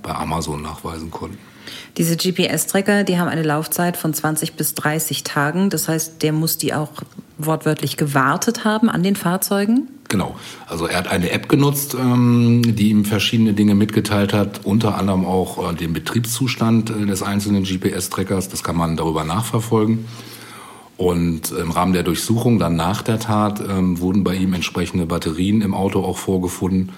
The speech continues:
Speaker 1: die er, äh, weil das spezielle Batterien sind, offensichtlich zum Wechseln, ähm, der Batterien der G-P-S-Tracker genutzt hat. Und, äh, ja, das wird er sicherlich, ähm, im Schutze der Dunkelheit getan haben, aber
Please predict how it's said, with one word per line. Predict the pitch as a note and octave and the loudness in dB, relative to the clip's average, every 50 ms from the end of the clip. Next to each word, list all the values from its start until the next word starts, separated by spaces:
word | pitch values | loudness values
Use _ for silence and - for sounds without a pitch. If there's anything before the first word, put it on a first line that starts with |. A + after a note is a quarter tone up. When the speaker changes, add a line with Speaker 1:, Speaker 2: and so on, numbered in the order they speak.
| - - - - - - - - - - | -16 -18 -18 -18 -20 -20 -20 -20 -12 -6
Speaker 1:
die | E2+ F2 F#2 - | -2 -2 0 0
er, | - E2 F2+ F2 F2 F2+ F#2 - E2+ | -2 -2 -2 -2 -2 -2 -4 -6 -8
äh, | E2 E2 E2 | -8 -8 -6
weil | E2 E2 | -6 -4
das | E2+ - | -4 -6
spezielle | - - - E2 - - F#2 G2+ F2 | -6 -8 -8 -6 -4 -2 0 0 0
Batterien | D2+ - D#2+ - D#2 D#2+ E2 E2 D#2+ | 0 -2 -4 -4 -4 -2 -2 -2 -2
sind, | D#2+ F2 F2 G2 G2+ - - - - - - - | -2 -2 -2 -2 -4 -6 -10 -16 -20 -20 -14 -8
offensichtlich | - E2+ D#2 - F2+ E2 F2+ E2 - F2+ E2+ - | -8 -6 -4 -2 -2 -2 -2 -2 -2 -4 -6 -4
zum | - F2+ D#2+ D2+ | -4 -4 -2 -2
Wechseln, | F2 E2 - - - F#2+ F2+ F2+ F2+ F2 E2 | -4 -6 -4 -2 -2 0 2 2 2 0 0
ähm, | E2 E2 E2 E2 E2 D#2+ D#2+ - - - _ _ - | -2 -4 -2 -2 -4 -4 -6 -10 -16 -20 _ _ -10
der | E2 | -8
Batterien | D2 D#2+ D#2 - - D#2+ E2 E2 E2 | -6 -6 -6 -6 -4 -4 -2 -2 -2
der | D#2+ D#2 | -2 -2
G-P-S-Tracker | - - E2 - F#2 E2 E2+ E2 - - - D#2+ - D#2 D2 | -4 -6 -4 -4 -4 -4 -4 -4 -4 -4 -4 -4 -4 -6 -6
genutzt | - D#2 D2+ D#2 - - - - | -6 -8 -8 -8 -8 -8 -6 -6
hat. | E2 G2+ - - - - - - _ - _ _ _ _ | -6 -6 -6 -10 -16 -20 -20 -20 _ -20 _ _ _ _
Und, | - - D2+ D#2 D#2+ D#2+ D#2+ D#2 - | -8 -6 -6 -4 -4 -4 -6 -6 -6
äh, | E2 D#2+ D#2 D#2 D#2+ - - - - - - | -6 -6 -6 -8 -10 -12 -18 -20 -20 -12 -8
ja, | - - - - - - - - - - - - | -6 -6 -6 -6 -8 -14 -18 -20 -20 -20 -12 -10
das | - - - | -8 -6 -6
wird | F2 - | -4 -4
er | F2 | -4
sicherlich, | E2 E2 E2+ - - F2 E2+ F2+ E2+ - - - | -4 -6 -4 -2 -2 0 0 0 -2 -4 -6 -6
ähm, | F#2 E2+ E2 E2 E2 D#2+ D#2+ E2 D#2+ - - - - - - - | -4 -2 -2 -2 -2 -2 -4 -8 -12 -16 -20 -20 -20 -20 -20 -14
im | - - F2+ | -10 -8 -6
Schutze | F2 - G2 - - - | -4 -4 -4 -4 -4 -4
der | D#2+ E2+ | -4 -4
Dunkelheit | D#2+ - F2 G2+ G2+ G#2+ G2 G2 G2+ F#2+ - | -4 -2 -2 0 0 0 0 0 -2 -2 -2
getan | A2 F#2+ - F#2+ F#2+ G2 G2 F#2+ | -4 -6 -4 -2 -2 -2 0 -2
haben, | F#2+ G2 G2+ G#2 G2 F#2 | -2 -2 -2 -2 -2 -2
aber | E2 E2 E2 D#2+ D#2+ D#2+ D#2+ | -2 -2 -4 -4 -4 -6 -6